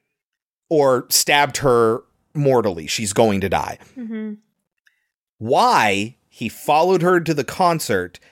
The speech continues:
Speaker 1: killed a person who isn't her, and then just left,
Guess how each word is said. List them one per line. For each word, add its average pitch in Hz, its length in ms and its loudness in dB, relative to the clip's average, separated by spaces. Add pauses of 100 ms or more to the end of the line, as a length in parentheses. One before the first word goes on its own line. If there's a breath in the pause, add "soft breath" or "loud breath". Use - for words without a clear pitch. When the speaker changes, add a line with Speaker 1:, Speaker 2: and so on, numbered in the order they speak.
(220 soft breath)
Speaker 1:
killed 180 400 0
a 190 40 2
person 104 680 -2 (200 soft breath)
who 123 160 -2
isn't 151 440 0
her, 107 400 0 (200 soft breath)
and 120 220 0
then 135 180 2
just 127 240 -2
left, 113 680 -4